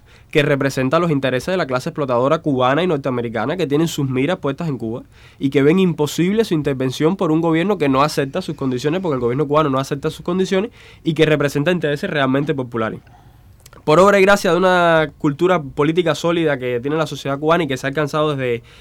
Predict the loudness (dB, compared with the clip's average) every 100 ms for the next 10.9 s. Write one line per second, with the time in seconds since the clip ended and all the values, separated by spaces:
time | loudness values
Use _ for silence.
0 | -16 -6 -2 0 2 2 2 2 0 -4
1 | -4 -4 -2 0 0 0 0 0 0 0
2 | 0 0 -2 -6 -4 -6 -8 -20 -20 -2
3 | 2 4 2 0 0 0 0 0 0 0
4 | -2 -2 0 0 0 -2 -2 -2 -2 -4
5 | -2 0 0 0 -2 -2 -2 -2 0 -2
6 | -4 0 0 0 0 -2 -2 -2 0 -2
7 | -2 -2 -2 -2 -2 -4 -4 -6 -6 -12
8 | -20 -20 -10 -4 -2 2 0 2 0 0
9 | 0 0 0 0 0 -2 -2 -2 -2 -2
10 | -6 -4 -4 -6 -6 -8 -6 -8